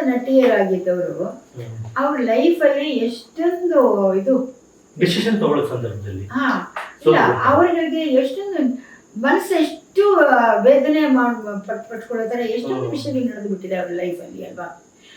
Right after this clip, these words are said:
Speaker 1: ಒಂದ್ ವೇಳೆ ಹಾಗೆಲ್ಲ ಇದ್ರೇನೆ ಅವ್ರು ಹೆಸರಾಂತ ನಟಿ ಆಗ್ತಾರಂತೆ. ಇನ್ನು ಇಲ್ಲಿ ಬರೋದು
Speaker 2: <laughs>
Speaker 1: ನನ್ನ ಕಾಮಿಡಿ.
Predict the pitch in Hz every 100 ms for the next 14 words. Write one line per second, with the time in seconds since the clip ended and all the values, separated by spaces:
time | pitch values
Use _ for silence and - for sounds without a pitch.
0 | - 294 339 359 370 320 285 285 339 339
1 | 311 320 330 330 277 254 240 254 262 254
2 | 214 202 202 190 - 180 160 - - -
3 | - 294 320 311 294 339 330 277 277 269
4 | 330 262 247 247 240 226 196 185 -